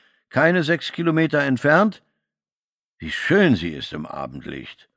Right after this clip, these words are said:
Blutrot, dort in den Bergen bekamen sie in den drei Tagen eine Grundausbildung von U-C-K-Veteranen,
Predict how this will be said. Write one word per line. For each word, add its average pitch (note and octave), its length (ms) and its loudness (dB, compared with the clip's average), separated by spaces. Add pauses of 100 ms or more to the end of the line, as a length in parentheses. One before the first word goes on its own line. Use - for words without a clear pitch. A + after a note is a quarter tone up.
(420)
Blutrot, C3 720 0
dort F#3+ 300 4
in F3+ 160 -2
den E3 180 0
Bergen C#3 380 4
bekamen B2+ 380 0
sie C3+ 120 -4
in A#2 120 -6
den G#2 160 -4
drei A2 240 -2
Tagen A2+ 340 -2
eine G2 180 -6
Grundausbildung A#2+ 840 -4
von G#2+ 160 -6
U-C-K-Veteranen, G2+ 1300 0